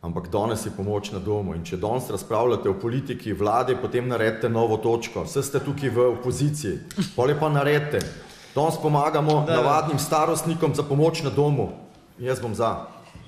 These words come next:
Speaker 2: To je že presega tudi v okviru obrazložitve glasu, ampak zato sem tudi povedal,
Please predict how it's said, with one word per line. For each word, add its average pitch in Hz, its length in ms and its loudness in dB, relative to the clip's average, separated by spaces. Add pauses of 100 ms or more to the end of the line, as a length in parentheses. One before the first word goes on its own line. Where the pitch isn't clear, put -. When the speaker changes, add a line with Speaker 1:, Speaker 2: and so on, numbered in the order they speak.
(1120)
Speaker 2:
To - 80 -6
je 151 80 0
že 127 160 -6
presega 120 560 -4
tudi - 240 -12
v - 0 -
okviru 123 320 -8
obrazložitve 107 720 -8
glasu, 104 320 -8
ampak 110 320 -6
zato 117 320 -2
sem 143 160 -4
tudi 135 240 -8
povedal, 123 640 -2